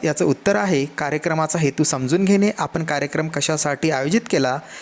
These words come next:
याला म्हणतात हेतू समजणे, आणि दुसरा आहे आपले प्रेक्षक जाणून घ्या. जे कोणता प्रेक्षक वर्ग असेल त्याचीसुद्धा कार्यक्रमाच्या आयोजनाच्या वेळी माहिती असली पाहिजे.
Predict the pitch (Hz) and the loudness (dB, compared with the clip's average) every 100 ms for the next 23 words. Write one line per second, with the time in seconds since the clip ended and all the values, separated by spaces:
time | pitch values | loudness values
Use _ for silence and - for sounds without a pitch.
0 | - - 233 156 156 147 147 147 139 156 | -18 -4 0 2 0 0 0 0 2 2
1 | - 143 165 202 226 - 170 156 147 - | 0 0 0 2 0 -2 -2 2 2 2
2 | 190 170 131 - 156 - 190 - 147 - | 0 0 -2 -2 -2 0 0 -2 -2 -2
3 | 180 170 135 131 135 120 120 147 - - | -2 0 0 0 0 0 -2 -6 -16 -18
4 | - - - - 180 214 220 175 165 185 | -14 -14 -16 -2 0 2 2 0 0 -2
5 | 156 156 170 160 160 185 185 175 131 131 | -2 -2 -2 0 2 4 2 2 0 -2
6 | 151 139 143 190 175 139 170 127 - - | -2 -2 0 2 2 0 0 -2 -4 -10
7 | - - 143 143 156 156 147 160 135 135 | -10 -6 -4 -2 -2 -2 -2 -2 -2 0
8 | 147 147 147 147 185 127 151 - - - | 0 0 0 2 2 2 -4 -14 -20 -4
9 | 180 180 180 147 - 131 123 127 117 131 | 0 0 2 0 0 -2 -2 -2 0 0